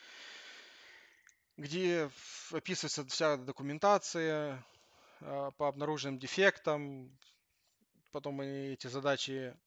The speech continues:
назначаются на, м, отдел разработки, а разработка их начинает исправлять, исправляют, оп-, отправляют тестировщику на повторное тестирование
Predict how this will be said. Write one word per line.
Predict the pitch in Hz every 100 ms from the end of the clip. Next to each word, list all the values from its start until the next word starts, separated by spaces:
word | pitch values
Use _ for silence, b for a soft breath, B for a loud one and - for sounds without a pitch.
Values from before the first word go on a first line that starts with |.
| -
назначаются | 127 139 131 143 135 - 135
на, | 135 135 131 131 127 123
м, | 120 - - - - -
отдел | 143 139 147
разработки, | 135 143 147 202 196 - 165 151
а | 143 131
разработка | 127 135 131 143 143 147 - 135
их | 135 127 -
начинает | 139 139 139 131
исправлять, | - - 165 185 214 202 -
исправляют, | - - 139 135 156 143 131
оп-, | 135 147
отправляют | 131 143 147 139
тестировщику | 139 - 147 - 143 139
на | 135 139 135 131 131 127 -
повторное | 139 160 139 135
тестирование | 131 - 233 208 175 151 147